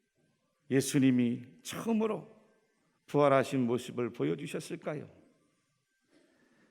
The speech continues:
마리아가 예수님을 진정으로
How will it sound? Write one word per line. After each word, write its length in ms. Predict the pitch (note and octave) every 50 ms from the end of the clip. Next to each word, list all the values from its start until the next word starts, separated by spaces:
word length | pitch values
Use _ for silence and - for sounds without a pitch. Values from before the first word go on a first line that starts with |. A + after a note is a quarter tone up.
| _ _ _ _ _ _
마리아가 760 | - A#2+ B2+ B2 B2+ B2+ B2+ B2 A#2 A2+ A#2+ A2+ A2 A#2 - - - - _ _ _ _ _ _ _ -
예수님을 720 | A#2 B2 B2 - - C#3+ C3 C3 A#2+ B2 A#2+ G#2+ F#2 - - - - - _ _ _ _ _ _ _
진정으로 1120 | - - B2+ B2+ B2+ A#2+ A2+ A2 G#2+ G#2 F#2+ F2+ C3 D#3 F3+ F#3 F#3 F#3 F#3 - - -